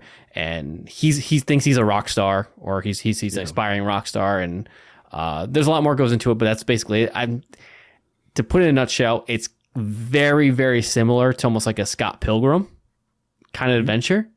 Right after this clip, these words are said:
Speaker 1: but it,
Speaker 2: Mm-hmm.
Speaker 1: it combines, like Kelvin said, the, the elements of, like, an old GameCube game, like, uh, what was the one, like, Sunset Overdrive.
Speaker 2: Yep.
Speaker 1: What's the other game that people were comparing it to?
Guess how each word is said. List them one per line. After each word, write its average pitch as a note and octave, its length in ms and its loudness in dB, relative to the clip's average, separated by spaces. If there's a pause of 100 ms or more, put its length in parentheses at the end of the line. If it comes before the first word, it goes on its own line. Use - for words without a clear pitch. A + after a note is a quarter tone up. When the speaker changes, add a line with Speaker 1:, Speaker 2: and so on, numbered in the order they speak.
(320)
Speaker 1:
but A2 140 2
it, F#2+ 260 -6
Speaker 2:
Mm-hmm. A#2 120 -10 (160)
Speaker 1:
it B2 180 0
combines, A#2+ 420 0
like G#2+ 140 0
Kelvin G#2 320 -4
said, F#2+ 220 -2
the, F#2+ 140 -4
the - 100 -16
elements G2+ 300 -6
of, G2 60 -10
like, F#2+ 100 -8
an F2+ 100 -8
old G2 200 -10
GameCube G2+ 300 -8
game, F#2 260 -6
like, F#2 260 -10
uh, F#2+ 220 -6
what A2 160 -4
was A2 120 -8
the G2 80 -8
one, G2 360 -8
like, G2 240 -14 (500)
Sunset G#2+ 300 -4
Overdrive. G#2+ 680 0 (640)
Speaker 2:
Yep. A2 160 -10 (460)
Speaker 1:
What's E3 220 -2
the D#3 60 0
other C#3 120 0
game G#2+ 320 -2
that A2+ 120 -2
people A#2+ 120 -8
were A#2 140 -2
comparing A2 420 -6
it A2 100 -4
to? A2 200 -2